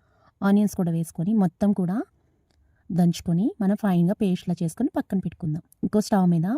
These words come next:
పాన్ పెట్టుకుందాము. మళ్ళీ ఒక రెండు స్పూన్ల ఆయిల్ వేసుకొని పచ్చెనపప్పు వేసి వెల్లుల్లిపాయలు చక్కగా దంచుకొని వేసుకోవాలి. ఎక్కువ వెల్లుల్లిపాయలు వేసుకుంటే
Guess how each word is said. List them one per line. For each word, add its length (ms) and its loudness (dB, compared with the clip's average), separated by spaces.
పాన్ 220 0
పెట్టుకుందాము. 520 -2
మళ్ళీ 260 2
ఒక 140 -6
రెండు 180 4
స్పూన్ల 300 0
ఆయిల్ 200 0
వేసుకొని 440 -2
పచ్చెనపప్పు 640 -2
వేసి 260 -4
వెల్లుల్లిపాయలు 560 2
చక్కగా 300 -2
దంచుకొని 440 4
వేసుకోవాలి. 460 -2
ఎక్కువ 240 -4
వెల్లుల్లిపాయలు 440 2
వేసుకుంటే 340 -4